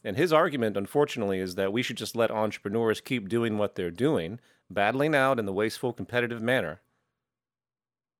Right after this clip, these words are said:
And if we keep doing that, we will eventually reach a zero marginal cost society where pretty much everything is so cheap, it's marginal. And somehow capitalism will adapt to this, somehow maintaining the market system and so on, while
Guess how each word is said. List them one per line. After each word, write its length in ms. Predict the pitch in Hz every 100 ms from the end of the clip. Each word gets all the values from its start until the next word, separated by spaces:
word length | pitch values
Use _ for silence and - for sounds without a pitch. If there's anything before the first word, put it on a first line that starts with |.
| _ _ _ _ _ _ -
And 100 | 110
if 100 | -
we 120 | 107
keep 260 | - 165 185
doing 300 | 170 170 147
that, 260 | 120 117 -
we 100 | 113
will 160 | 104
eventually 460 | 98 127 139 - 143
reach 260 | 120 120 113
a 100 | 90
zero 320 | 92 123 127
marginal 380 | 113 107 104 107
cost 400 | - 98 98 -
society 500 | - 92 71 71 76
where 140 | 92
pretty 220 | - 196
much 160 | 254 202
everything 540 | 196 156 - 107 104 - - -
is 140 | 107
so 320 | - - 156 180
cheap, 500 | - - 165 107 - - _
it's 180 | 101 -
marginal. 800 | 104 107 123 139 113 82 80 85 _ _ _ -
And 300 | 120 113 110
somehow 340 | 131 120 110
capitalism 560 | - 107 107 95 90 98
will 160 | 90
adapt 380 | 92 135 139 -
to 100 | 135
this, 260 | 120 120 -
somehow 380 | - 120 113
maintaining 600 | 101 95 92 - 160 151
the 60 | 135
market 320 | 123 120 120
system 380 | - 117 - 104
and 120 | 98
so 260 | - 123 107
on, 280 | 107 104 95
while 320 | 92 92